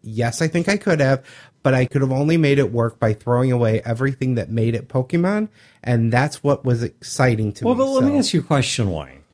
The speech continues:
Speaker 2: because there is a side to Pokemon that's much more limited than that, which mostly occurs in, I guess, what I'm gonna call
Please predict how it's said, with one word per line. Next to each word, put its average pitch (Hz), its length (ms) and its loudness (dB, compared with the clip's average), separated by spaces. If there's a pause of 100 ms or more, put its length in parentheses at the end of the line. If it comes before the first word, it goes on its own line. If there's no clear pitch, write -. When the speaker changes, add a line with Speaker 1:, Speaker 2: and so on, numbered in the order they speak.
(180)
Speaker 2:
because 175 800 0
there 156 180 0
is 190 240 0
a 233 80 -2
side 131 400 2
to 110 80 -6
Pokemon 85 880 0 (240)
that's 120 720 -2 (320)
much 185 260 -2
more 151 120 2
limited 95 500 0
than 85 80 -8
that, - 280 -10 (280)
which 151 240 -2
mostly 180 560 2
occurs 123 540 0
in, 123 140 0
I 117 120 2
guess, 127 440 0
what 131 140 2
I'm 110 80 2
gonna 104 140 4
call 87 680 -2